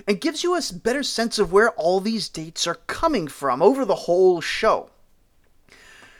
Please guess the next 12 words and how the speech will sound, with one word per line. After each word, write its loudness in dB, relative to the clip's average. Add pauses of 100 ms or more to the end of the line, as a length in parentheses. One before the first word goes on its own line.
(360)
Now, 6
we 2
should 0 (420)
introduce -2
the -2
Neo-Assyrian 0
Empire, 0
but 0
we're 0
not -8
going 2
to, -10